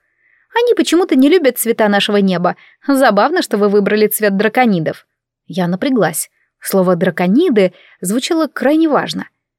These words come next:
Я решила, что это одно из сословий местной знати,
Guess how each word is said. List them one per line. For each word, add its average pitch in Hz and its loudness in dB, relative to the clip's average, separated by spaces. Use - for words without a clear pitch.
Я 202 0
решила, 240 0
что - -4
это 190 0
одно 190 -2
из 214 -2
сословий 233 0
местной 233 0
знати, 190 -4